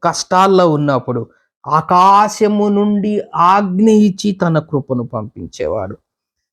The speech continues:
మన కార్యాలు సఫలము చేయు దేవునికి మొరపెట్టినప్పుడు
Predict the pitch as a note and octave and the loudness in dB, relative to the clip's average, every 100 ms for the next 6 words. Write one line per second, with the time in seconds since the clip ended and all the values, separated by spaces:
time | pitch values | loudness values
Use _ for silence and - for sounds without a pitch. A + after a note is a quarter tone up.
0 | _ _ _ _ C3 C3+ C#3+ - D3 D3+ | _ _ _ _ 0 2 -2 -4 0 2
1 | E3+ F3+ F3+ F3+ F3 F3 F3 - - E3+ | 4 4 4 4 2 0 -4 -8 -4 -4
2 | D#3+ - F#3+ G3 G3+ G3+ G3 F#3+ G3 E3 | -4 -2 0 0 0 -2 0 0 2 0
3 | C3 D#3 F#3+ G#3 G#3+ G3+ G3 G3+ D#3 C#3+ | 2 4 4 4 2 0 0 -2 0 2
4 | F#3+ A3 A3+ G3 F#3 D3+ B2 B2 | 0 0 -2 -2 -6 -8 -10 -8